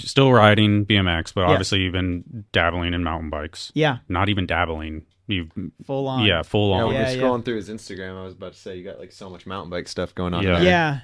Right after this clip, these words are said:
Speaker 2: There was,
Speaker 3: That's
Speaker 2: um,
Speaker 3: like
Speaker 2: there was a
Speaker 3: wetlands, throwbacks, and mountain bikes.
Speaker 2: Yeah. There's, there was a point in time,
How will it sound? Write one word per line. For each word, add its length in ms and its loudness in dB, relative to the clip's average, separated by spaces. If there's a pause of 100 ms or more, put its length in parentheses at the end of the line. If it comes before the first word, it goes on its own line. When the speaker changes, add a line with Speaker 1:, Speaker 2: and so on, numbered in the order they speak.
(120)
Speaker 2:
There 220 2
was, 180 2
Speaker 3:
That's 200 4
Speaker 2:
um, 60 2
Speaker 3:
like 240 -2 (240)
Speaker 2:
there 120 8
was 160 12
a 20 8
Speaker 3:
wetlands, 380 8
throwbacks, 500 10
and 100 4
mountain 220 4
bikes. 380 -2
Speaker 2:
Yeah. 340 0 (400)
There's, 400 0
there 160 2
was 120 2
a 80 0
point 320 -4
in 60 -4
time, 540 -2